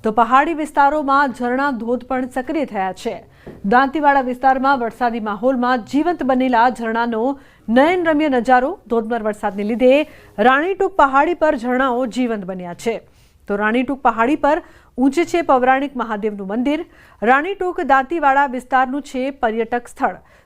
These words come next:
તો જેસોર અભયારણ્યમાં એક સાથે ત્રણ રીંછ લટાર મારતો વીડિયો પણ વાયરલ થયો છે. વરસાદથી બચવા ત્રણેય રીંછ જેસોરના જંગલમાં કાચો રસ્તો ઓળંગી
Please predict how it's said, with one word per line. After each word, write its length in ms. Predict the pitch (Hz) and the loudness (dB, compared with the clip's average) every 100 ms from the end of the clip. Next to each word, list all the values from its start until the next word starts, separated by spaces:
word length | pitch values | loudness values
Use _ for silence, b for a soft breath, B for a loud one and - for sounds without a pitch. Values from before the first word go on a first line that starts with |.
| - | -6
તો 80 | 214 | -4
જેસોર 580 | 208 240 240 302 311 330 | 2 0 2 0 0 0
અભયારણ્યમાં 720 | 220 214 240 247 285 277 277 | -2 0 2 2 0 -2 -2
એક 160 | 269 | -4
સાથે 300 | - 254 277 | -4 -4 -4
ત્રણ 480 | 269 - 262 339 330 | -10 -8 -4 -4 -4
રીંછ 340 | 254 277 302 - b b 208 | -4 -6 -8 -14 b b -2
લટાર 460 | 233 254 294 339 | 0 4 2 2
મારતો 300 | 339 311 311 | -4 -8 -6
વીડિયો 300 | 240 262 285 | -6 -4 -4
પણ 200 | 302 311 | -4 0
વાયરલ 280 | 285 240 190 | 2 0 -2
થયો 220 | 190 175 | -10 -14
છે. 260 | 175 208 - b b b 208 | -10 -10 -12 b b b 0
વરસાદથી 460 | 254 330 320 370 | 0 2 0 0
બચવા 440 | 285 285 285 302 320 | -2 -4 0 0 0
ત્રણેય 380 | 269 269 262 | -4 -4 -4
રીંછ 360 | 226 247 302 - | -4 -4 -6 -6
જેસોરના 600 | 220 233 226 269 247 240 | -4 -4 -2 -4 -2 -4
જંગલમાં 600 | 202 214 233 277 247 285 | -4 -6 -4 -4 -4 -4
કાચો 360 | - 214 226 208 | -2 -4 -4 -6
રસ્તો 320 | 208 202 226 | -6 -4 -2
ઓળંગી 440 | 208 247 240 302 | -2 -2 -4 -6